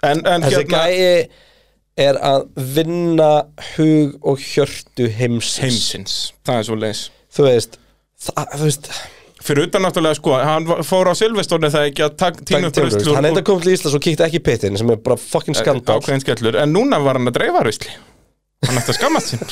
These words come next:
Speaker 1: <laughs> Hvað segir hann við þessu? En Vettel, já, dásamlegur maður. En þetta með að við séum að fara til þessar landa, Saudi og Katar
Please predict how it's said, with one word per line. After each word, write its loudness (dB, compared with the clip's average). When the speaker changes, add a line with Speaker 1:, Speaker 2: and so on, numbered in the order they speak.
Speaker 1:
<laughs> -2
Hvað 0
segir 2
hann 0
við 2
þessu? -4
En -2
Vettel, 0
já, 2
dásamlegur 2
maður. 2
En 0
þetta 0
með 2
að 2
við 0
séum 0
að 0
fara 2
til 0
þessar -2
landa, 0
Saudi -2
og 4
Katar 0